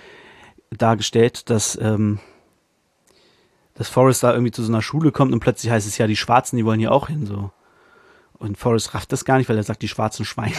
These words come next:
<laughs> Und er so, „Ja, bei mir zu Hause vertreibt meine Mutter“, also war auf dem College, ne, genau, „äh, bei mir zu Hause vertreibt meine Mutter die Schweine immer mit dem Besen von der Veranda.“ <laughs> So, und er, er denkt halt,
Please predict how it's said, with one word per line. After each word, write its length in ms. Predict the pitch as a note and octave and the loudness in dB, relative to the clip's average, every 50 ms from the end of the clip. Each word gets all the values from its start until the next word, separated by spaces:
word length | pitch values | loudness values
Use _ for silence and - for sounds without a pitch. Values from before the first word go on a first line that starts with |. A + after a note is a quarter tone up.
| - | -8
<laughs> 120 | - - - | -8 -6 -2
Und 200 | G#3 C3+ - - | -2 -2 0 0
er 120 | C3 A#2+ | 0 0
so, 120 | A#2 - - - - - - - - - - - - | 0 -2 -6 -8 -12 -20 -18 -18 -18 -18 -18 -8 0
„Ja, 120 | - G3 | 2 4
bei 140 | F3+ F3+ F3 | 6 6 6
mir 100 | F3+ F3+ | 6 6
zu 160 | - - E3 | 6 6 6
Hause 200 | E3+ F3+ E3+ D3+ | 6 6 4 4
vertreibt 300 | D3 D3 - - D#3 - | 0 -2 2 2 0 2
meine 140 | D3+ D3 D3 | 2 2 2
Mutter“, 280 | D3 D3+ D3 D3+ - - | 2 2 2 2 0 0
also 280 | A#2 A2 B2 G#2+ G2 | -2 -2 -2 -2 0
war 280 | A2+ A2+ A2 - - A2+ | 0 -2 0 0 0 -2
auf 80 | G#2+ | -2
dem 60 | - G#2+ | -2 -2
College, 260 | - A2+ G#2+ - - | -2 -2 -2 -2 -6
ne, 60 | A2 | -8
genau, 180 | G2+ G2+ G2+ G#2 - - - - - - | -6 -6 -6 -8 -8 -10 -12 -12 -10 -2
„äh, 180 | - A#2+ B2 A2+ | 2 4 4 6
bei 100 | B2+ B2+ | 6 6
mir 200 | C3+ D3+ E3+ - | 6 6 4 4
zu 120 | - D3+ | 4 4
Hause 200 | D3+ D#3+ D3 B2+ | 6 6 6 4
vertreibt 280 | B2 B2+ - - C#3 - | 0 -2 2 2 2 4
meine 160 | C#3 C3+ C3 | 4 2 4
Mutter 220 | C3+ C#3+ - C3+ | 4 4 4 4
die 100 | A#2+ A2+ | 4 2
Schweine 340 | - - C#3 C3+ C3+ B2+ B2 | 2 4 4 4 6 6 4
immer 160 | B2+ B2+ B2 | 4 6 4
mit 140 | B2 B2 - | 4 4 2
dem 120 | B2+ A#2+ | 0 2
Besen 240 | G#2+ C#3 C#3+ C3 A2+ | 4 4 4 4 2
von 120 | G#2 A#2 A2+ | 2 2 0
der 80 | G#2+ | 2
Veranda.“ 460 | G#2 G#2+ A2 A#2+ A#2 G#2 - - A2 G2+ - - - - - - - | 2 4 2 2 2 2 -2 -4 -8 -10 -12 -18 -20 -20 -20 -18 -12
<laughs> 220 | - - C3 - | -4 -4 -2 2
So, 260 | - D#3 - - - F3 - - | 2 2 2 4 2 2 2 2
und 100 | F3+ - | 0 0
er, 240 | - - D3+ C3 | 0 0 -2 -4
er 120 | - A#2 A#2 | -2 -2 2
denkt 220 | A2 C3+ C#3+ - | 4 4 4 6
halt, 180 | B2+ B2 A2 | 4 4 4